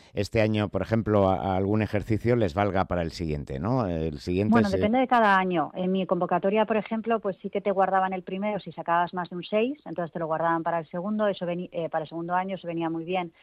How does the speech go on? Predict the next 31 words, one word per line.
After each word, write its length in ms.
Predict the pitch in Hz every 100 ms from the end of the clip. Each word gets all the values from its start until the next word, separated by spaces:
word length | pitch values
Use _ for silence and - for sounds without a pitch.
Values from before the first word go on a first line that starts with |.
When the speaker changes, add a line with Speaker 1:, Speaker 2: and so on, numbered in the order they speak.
| _ - _
Speaker 2:
porque 480 | - 180 151 170 160
habi-, 260 | 156 156 160
hubo 180 | 165 160
gente 260 | 185 185 165
que 60 |
se 120 | 160
lo 100 | 151
sacó 320 | 143 151 165 160
en 140 | 160
dos 180 | 160 156
años 400 | 180 185 196 254
Speaker 1:
Sí. 120 | -
Speaker 2:
y 60 | 101
entonces 340 | 156 156 160
ya, 200 | 160 160 160
pues, 180 | 151 156
el 60 |
año 180 | 156 160
siguiente 380 | 165 165 165 151
ya 100 | 160
no 100 | 156
tenían 340 | 156 160 156
que 220 | 156 156 - _ _
examinarse 600 | 180 170 170 165 165 - 165
del, 340 | 165 160 -
del 160 | 175 160
primero, 480 | 170 175 190 226 254 _ _ _ _
pero 520 | 196 180 180 170 165
en 140 | 160
otras 240 | 180 180 180
oposiciones 720 | 180 175 180 - 196 196 220